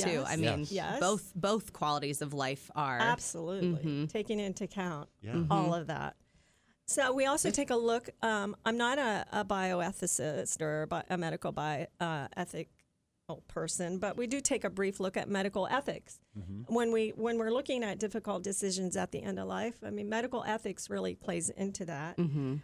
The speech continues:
Speaker 1: Um, and then as part of the class, we, I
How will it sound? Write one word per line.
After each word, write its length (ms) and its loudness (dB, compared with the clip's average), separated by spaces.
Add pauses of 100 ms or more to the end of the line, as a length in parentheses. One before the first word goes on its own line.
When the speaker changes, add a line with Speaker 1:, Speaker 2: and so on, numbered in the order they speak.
(220)
Speaker 1:
Um, 500 2 (640)
and 640 4 (640)
then 260 4
as 240 2
part 260 2
of 100 -2
the 80 -2
class, 500 2
we, 300 -2 (160)
I 340 6